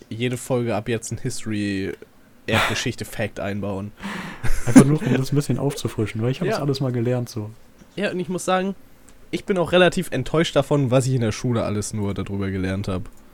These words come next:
Speaker 1: Weil da hast du halt irgendwie so Bronze- und Eisenzeit gemacht. Und danach <laughs> haben wir irgendwie nur noch den Zweiter Weltkrieg gemacht, gefühlt. <laughs> So, wenn ich so an unseren Geschichts- und Erdkundeunterricht und sowas denke,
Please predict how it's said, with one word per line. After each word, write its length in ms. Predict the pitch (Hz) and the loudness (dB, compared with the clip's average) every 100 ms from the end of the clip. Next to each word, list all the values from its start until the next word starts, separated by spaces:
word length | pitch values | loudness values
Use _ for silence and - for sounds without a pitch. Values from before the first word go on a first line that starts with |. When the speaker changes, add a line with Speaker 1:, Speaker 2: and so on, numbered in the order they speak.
| - - - - - - - - | -20 -20 -20 -20 -20 -20 -20 2
Speaker 1:
Weil 220 | 117 117 - | 6 6 4
da 200 | 123 123 | 6 6
hast 180 | 147 | 6
du 80 | 147 | 6
halt 140 | 143 120 | 6 6
irgendwie 260 | 147 143 | 4 4
so 220 | 127 131 117 | 4 2 2
Bronze- 360 | 113 139 147 127 | 4 4 6 2
und 80 | |
Eisenzeit 640 | - 139 160 175 185 165 - | 4 4 4 4 4 4 4
gemacht. 440 | 165 180 196 - - - - - - - - - - - - - - - | 4 4 2 -4 -12 -14 -20 -18 -18 -18 -20 -20 -20 -20 -20 -20 -12 0
Und 160 | 147 175 | 12 12
danach 340 | - - 190 - - | 12 12 12 10 4
<laughs> 120 | - | 8
haben 180 | 208 151 | 10 10
wir 120 | 165 | 10
irgendwie 280 | 165 165 156 | 10 8 8
nur 200 | 147 170 | 6 6
noch 140 | 185 - - - - - - - | 4 0 -14 -20 -20 -20 -20 -4
den 140 | - 143 | 2 4
Zweiter 440 | - 127 139 127 | 4 6 6 6
Weltkrieg 380 | 120 143 - 190 | 4 2 0 0
gemacht, 400 | 175 175 180 - | 2 2 0 0
gefühlt. 580 | 185 - 196 240 - - - - - | -2 2 4 4 2 -6 -12 -16 6
<laughs> 60 | 262 294 - - | 8 10 8 6
So, 340 | - 185 196 - 208 - - 208 269 285 220 185 | 4 8 8 4 -4 -6 -10 -6 -4 -4 -6 -2
wenn 100 | 160 | -2
ich 120 | 160 | 0
so 140 | 165 | 2
an 140 | 147 151 | 2 2
unseren 240 | 165 143 143 | 2 0 -2
Geschichts- 380 | 139 190 - | -2 -2 0
und 100 | 160 117 | 0 2
Erdkundeunterricht 920 | 156 - 180 170 170 175 165 165 165 | 0 2 2 4 4 2 2 0 0
und 120 | 151 | -2
sowas 320 | 160 160 - | 0 0 0
denke, 480 | 156 165 180 180 | 0 2 2 2